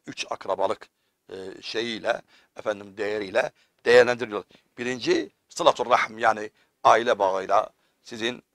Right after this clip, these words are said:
aynı babadan, aynı atadan gelmiş olan, e, kan bağıyla, efendim, kan bağıyla olan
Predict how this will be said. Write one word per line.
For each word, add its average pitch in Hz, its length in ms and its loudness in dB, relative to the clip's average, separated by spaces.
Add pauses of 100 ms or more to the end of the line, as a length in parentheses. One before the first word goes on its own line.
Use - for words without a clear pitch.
(320)
aynı 120 320 0
babadan, 92 440 -4
aynı 120 220 -6
atadan 98 440 -6 (100)
gelmiş 101 380 -10
olan, 95 340 -2 (440)
e, 98 180 -4 (100)
kan 143 300 4
bağıyla, 90 340 -6 (420)
efendim, 98 380 -6 (100)
kan 123 240 4
bağıyla 95 400 -2 (340)
olan 120 320 4